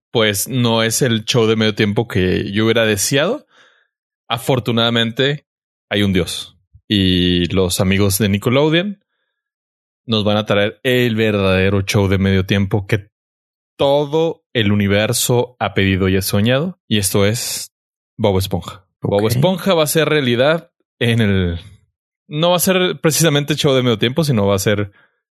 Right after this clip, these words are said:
Speaker 1: un show antes del Super Bowl. Pero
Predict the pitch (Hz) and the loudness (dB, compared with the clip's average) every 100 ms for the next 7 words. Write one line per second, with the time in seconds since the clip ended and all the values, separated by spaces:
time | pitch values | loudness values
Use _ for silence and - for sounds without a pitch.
0 | _ 107 95 95 110 101 98 98 _ _ | _ -2 -2 0 0 0 -2 -8 _ _
1 | _ _ _ _ _ 101 98 110 107 131 | _ _ _ _ _ -4 0 0 0 -2
2 | 113 123 156 180 - _ _ _ _ _ | 0 2 2 0 -8 _ _ _ _ _
3 | _ _ _ _ - 120 120 143 | _ _ _ _ -2 0 2 -2